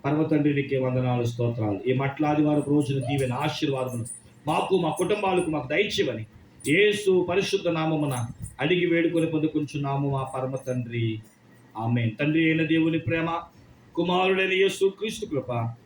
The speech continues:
పరిశుద్ధాత్మ అన్యోన్య సహవాసము, మట్ల ఆదివారపు రోజు దీవెనలు, మేలులు, భాగ్యములు దేవుడు మనందరికీ దయచేయును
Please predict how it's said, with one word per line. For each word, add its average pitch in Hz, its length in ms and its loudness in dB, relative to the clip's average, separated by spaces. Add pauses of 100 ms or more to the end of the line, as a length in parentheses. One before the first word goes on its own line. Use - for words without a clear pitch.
(240)
పరిశుద్ధాత్మ 156 680 0
అన్యోన్య 190 360 2
సహవాసము, 110 720 -6 (420)
మట్ల 139 240 0
ఆదివారపు 151 400 2
రోజు 139 280 0
దీవెనలు, 131 520 0
మేలులు, 127 460 0 (160)
భాగ్యములు 123 600 -4 (480)
దేవుడు 139 280 6
మనందరికీ 170 840 2
దయచేయును 117 1040 0